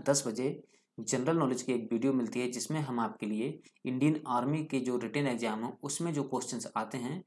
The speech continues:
उसी टाइप के क्वेश्चंस लेकर आते रहते हैं। तो क्वेश्चन नंबर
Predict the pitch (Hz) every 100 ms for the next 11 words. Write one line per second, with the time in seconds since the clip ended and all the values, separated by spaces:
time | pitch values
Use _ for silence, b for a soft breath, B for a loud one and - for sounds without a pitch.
0 | b b - 139 - 120 - 123 117 117
1 | 139 165 - 117 107 139 - 104 110 101
2 | 95 - 87 - _ _ _ _ - -
3 | 143 143 190 190 190